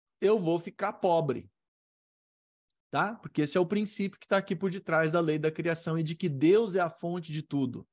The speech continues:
tá? Então, a gente tem que entender isso. Não é o trabalho, é Deus,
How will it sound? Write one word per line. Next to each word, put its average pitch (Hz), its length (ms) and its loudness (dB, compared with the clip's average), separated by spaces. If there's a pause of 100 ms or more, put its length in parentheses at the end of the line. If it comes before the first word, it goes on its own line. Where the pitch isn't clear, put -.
(600)
tá? 117 280 -8 (420)
Então, - 120 -6
a 139 60 0
gente 160 200 -2
tem 175 140 -2
que 180 100 -6
entender 175 360 2
isso. 139 300 0
Não 147 140 -2
é 165 60 2
o 180 80 2
trabalho, 170 680 0 (440)
é 156 140 2
Deus, 143 680 0